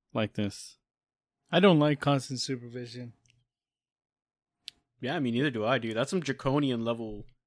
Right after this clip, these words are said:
Speaker 3: fucking micromanagement, dude. Your camera, like, why the fuck do they need to watch you work? They don't do that when you're at the office.
Speaker 2: I
Speaker 1: Yeah,
Speaker 2: think
Speaker 1: I
Speaker 2: it,
Speaker 1: mean,
Speaker 2: it,
Speaker 1: it's
Speaker 2: like,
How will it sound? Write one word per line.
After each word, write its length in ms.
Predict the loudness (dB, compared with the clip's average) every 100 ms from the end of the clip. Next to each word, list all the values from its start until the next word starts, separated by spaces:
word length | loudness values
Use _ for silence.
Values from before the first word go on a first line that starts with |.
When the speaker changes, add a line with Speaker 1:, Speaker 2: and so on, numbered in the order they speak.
| _ _ _ _ _ -4
Speaker 3:
fucking 320 | -4 -4 -6
micromanagement, 760 | -4 -4 -6 -6 -6 -8 -10 -8
dude. 200 | -8 -6
Your 100 | -4
camera, 420 | 0 2 4 2
like, 140 | 2
why 140 | 4 4
the 80 | 4
fuck 180 | 0
do 60 | 2
they 80 | 0
need 160 | 0 0
to 160 | -2 0
watch 280 | 2 2 -2
you 100 | -6
work? 420 | -2 -2 -4 -10 _ _ _ _ _ 6
They 120 | 8
don't 260 | 8 6 2
do 160 | 4
that 160 | 6 6
when 120 | 4
you're 100 | 2
at 180 | 0 0
the 80 | 0
office. 540 | 0 -2 -10 -12 -16 _ _ _ _ _ _ _ _ -20 -20 _ _ _ _ -2
Speaker 2:
I 80 | -2
Speaker 1:
Yeah, 160 | 2
Speaker 2:
think 240 | 4 6 6
Speaker 1:
I 20 |
Speaker 2:
it, 20 |
Speaker 1:
mean, 180 | 4 0
Speaker 2:
it, 60 | -4
Speaker 1:
it's 380 | -2 -4 -2
Speaker 2:
like, 260 | 0 0